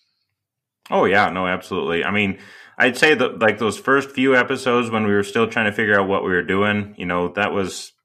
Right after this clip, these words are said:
I mean, that, that was fine. I mean, we st-, you can still go back and listen to those, but I think we did find a kind of tone that we set pretty early on, especially, like, I'd say around the time of the Gerberding episodes, and we've kinda kept it up since.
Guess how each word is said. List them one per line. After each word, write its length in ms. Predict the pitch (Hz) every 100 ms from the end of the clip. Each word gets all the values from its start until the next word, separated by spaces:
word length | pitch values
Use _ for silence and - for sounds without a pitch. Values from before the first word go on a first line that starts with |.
| -
I 120 | 123
mean, 140 | 120 117
that, 260 | 110 -
that 100 | 151
was 140 | 156 -
fine. 340 | 98 104 120
I 60 | 98
mean, 180 | 95 92
we 100 | 92
st-, 260 | - - _
you 120 | 104 98
can 120 | 95
still 160 | 120
go 140 | 104 98
back 220 | 92 90
and 100 | 90
listen 240 | 110 107
to 100 | 90
those, 300 | 80 80 80 -
but 240 | 87 - - - -
I 100 | 101
think 220 | 143 127
we 100 | 110
did 260 | 104 104 101
find 380 | 101 95 95 90
a 140 | 87
kind 280 | - 92 87
of 220 | 82 -
tone 380 | - 107 101 95
that 140 | 87
we 120 | 90
set 320 | 90 92 87 -
pretty 240 | 131 107
early 300 | 92 90 82
on, 360 | 90 87 80 - _ _ _
especially, 380 | - 127 123 104
like, 260 | 92 87 -
I'd 180 | 87 87
say 140 | 101
around 260 | 87 90 85
the 60 | 87
time 260 | 92 85
of 80 | 80
the 80 | 82
Gerberding 520 | 87 107 101 82 78
episodes, 540 | 78 78 82 78 78
and 160 | 82 80
we've 160 | 85 -
kinda 240 | 87 82
kept 320 | - 90 -
it 80 | -
up 180 | 78 -
since. 440 | 87 71 64 -